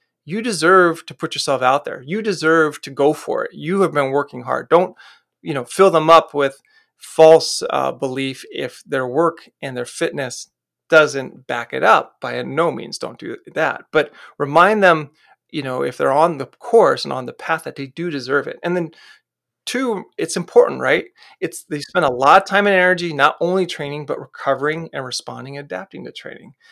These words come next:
So remind them, you know, "Why is this important to you? Why do you want to do, compete at this level? Like, what will, like, achieving the goal you have improve in your life, right? How will you feel when you achieve it?" Really start to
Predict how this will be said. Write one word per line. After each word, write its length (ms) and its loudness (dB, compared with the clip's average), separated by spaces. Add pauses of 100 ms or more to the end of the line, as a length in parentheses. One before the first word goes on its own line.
(180)
So 160 -4
remind 380 2
them, 180 0 (340)
you 100 -6
know, 260 0 (300)
"Why 440 0
is 180 2
this 140 -12
important 420 -14
to 80 -18
you? 80 -14
Why 280 -4
do 80 -8
you 100 -4
want 400 2
to 100 -10
do, 260 -10 (120)
compete 380 -12
at 120 -14
this 200 -10
level? 340 -8
Like, 240 -6 (300)
what 340 6
will, 540 4
like, 240 -8
achieving 800 -6
the 80 -6
goal 320 0
you 160 -8
have 440 -4 (340)
improve 420 0
in 80 -8
your 140 -8
life, 420 -8
right? 200 -2
How 220 2
will 120 2
you 100 -4
feel 340 0
when 140 -6
you 100 -4
achieve 340 -10
it?" 120 -10
Really 580 -8
start 300 -2
to 100 -16